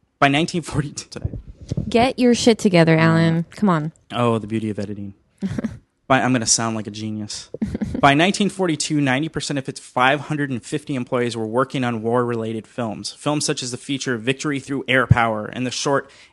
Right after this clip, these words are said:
Speaker 1: Education for Death, both in nineteen forty-three, were meant to increase public support for the war effort. Even the studio's characters joined the effort, as Donald Duck appeared in a number of comical propaganda shorts, including the Academy Award-winning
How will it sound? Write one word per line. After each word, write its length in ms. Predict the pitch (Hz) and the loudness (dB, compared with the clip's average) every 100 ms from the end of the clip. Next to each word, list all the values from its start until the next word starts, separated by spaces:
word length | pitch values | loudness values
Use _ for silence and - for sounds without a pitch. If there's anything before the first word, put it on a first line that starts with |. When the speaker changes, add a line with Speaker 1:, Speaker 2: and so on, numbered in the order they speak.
| - | -2
Speaker 1:
Education 520 | 139 143 147 139 131 | -2 0 -2 -2 -4
for 120 | - 113 | -6 -4
Death, 460 | 117 104 - - | 0 -2 -4 -8
both 220 | 123 123 131 | -4 -4 -4
in 60 | |
nineteen 280 | 120 117 120 | -6 -8 -10
forty-three, 440 | - 120 113 120 117 | -6 -8 -6 -8 -6
were 100 | 120 | -2
meant 200 | 151 147 | -2 -2
to 80 | 160 | -4
increase 560 | 127 - - 185 175 | -6 -8 -6 -4 -4
public 380 | - - 156 170 | -6 -4 -2 -2
support 340 | - - 147 - | -4 -4 -6 -4
for 80 | |
the 80 | 127 | -4
war 220 | 123 139 | 2 2
effort. 320 | 120 107 - _ _ _ _ - | 2 0 -10 _ _ _ _ -2
Even 200 | 151 190 | 0 2
the 80 | 196 | 2
studio's 380 | - 185 170 - | 2 0 0 0
characters 480 | 165 151 151 127 117 | 0 0 0 -4 -2
joined 260 | 127 120 | -2 -2
the 80 | 117 | -4
effort, 240 | 110 110 | -4 -6
as 140 | 107 110 | -8 -2
Donald 340 | 123 139 135 | -2 0 -2
Duck 180 | 127 123 | -2 -4
appeared 300 | 120 131 120 | -6 -6 -6
in 100 | 117 | -6
a 40 | 113 | -4
number 220 | 139 139 | -2 -2
of 80 | 123 | -4
comical 440 | - 160 165 156 | -4 -4 -4 -6
propaganda 640 | 147 - 151 156 139 165 131 | -6 -6 -6 -4 -6 -6 -6
shorts, 300 | - 113 117 | -6 -8 -8
including 320 | 113 147 135 | -10 -8 -6
the 80 | 120 | -8
Academy 480 | - - 160 151 131 | -8 -2 -2 0 -2
Award-winning 600 | 127 131 123 123 120 | 0 -2 -2 -8 -8